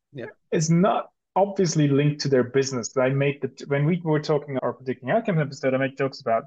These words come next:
Speaker 2: talking about sports business, or I might have referenced innovation consultancies talking to no end about self-driving cars without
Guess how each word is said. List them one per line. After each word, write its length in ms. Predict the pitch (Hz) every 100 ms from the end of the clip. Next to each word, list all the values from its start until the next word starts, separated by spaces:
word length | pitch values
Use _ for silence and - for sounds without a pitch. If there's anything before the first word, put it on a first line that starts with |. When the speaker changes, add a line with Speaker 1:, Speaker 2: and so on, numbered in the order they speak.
| _ _ _ _ _ -
Speaker 2:
talking 300 | 131 123 131
about 180 | 120 -
sports 380 | - 165 160
business, 460 | - 131 127 120 -
or 260 | - 131 120
I 140 | 117
might 260 | 117 127 131
have 160 | 127 123
referenced 600 | 120 - 120 110 - _ -
innovation 420 | 147 135 139 160
consultancies 680 | 147 127 131 147 127 123 -
talking 300 | 135 - 135
to 140 | -
no 140 | 139 131
end 140 | 123
about 240 | 120 117 117
self-driving 600 | 131 123 - 120 117 113
cars 520 | 160 165 127 123 -
without 420 | 135 139 135 127